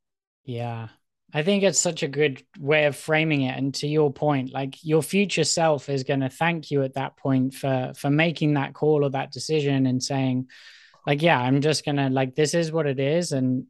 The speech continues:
I love that idea of kind of relinquishing control. And it's something that comes back to, like, I'm a big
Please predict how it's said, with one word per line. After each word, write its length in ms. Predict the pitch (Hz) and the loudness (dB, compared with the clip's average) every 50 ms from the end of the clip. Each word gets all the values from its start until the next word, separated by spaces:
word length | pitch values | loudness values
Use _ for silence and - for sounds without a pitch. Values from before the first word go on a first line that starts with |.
| _ | _
I 140 | - 151 156 | 0 2 4
love 280 | 170 185 185 180 156 147 | 6 6 6 6 6 2
that 160 | 160 151 143 | 0 0 0
idea 420 | 139 143 139 135 156 156 151 143 | 0 -2 -2 -2 0 0 0 0
of 80 | 139 135 | -2 -2
kind 180 | - 143 139 135 | -4 -4 -4 -2
of 100 | 123 135 | -2 -2
relinquishing 680 | 139 139 143 143 147 - 147 135 - - 139 135 127 | -2 -2 -2 -2 -2 -4 -6 -6 -4 -4 -4 -4 -4
control. 580 | - 127 123 - - 135 127 127 135 156 165 | -4 -6 -6 -6 -4 -4 -2 0 0 0 0
And 120 | 165 156 151 | 0 -2 -2
it's 140 | 147 143 - | -4 -4 -4
something 300 | 180 180 165 151 147 139 | -4 -4 -2 -4 -4 -4
that 100 | 135 - | -6 -6
comes 300 | - 143 139 135 127 - | -4 -2 -2 -2 0 -2
back 240 | 147 147 135 139 - | -2 -4 -4 -4 -4
to, 160 | - 139 131 | -2 0 0
like, 200 | 131 127 127 - | 0 0 -2 -2
I'm 120 | 139 139 | -2 0
a 60 | 135 127 | 0 0
big 320 | 127 135 135 131 131 | 0 0 0 0 -2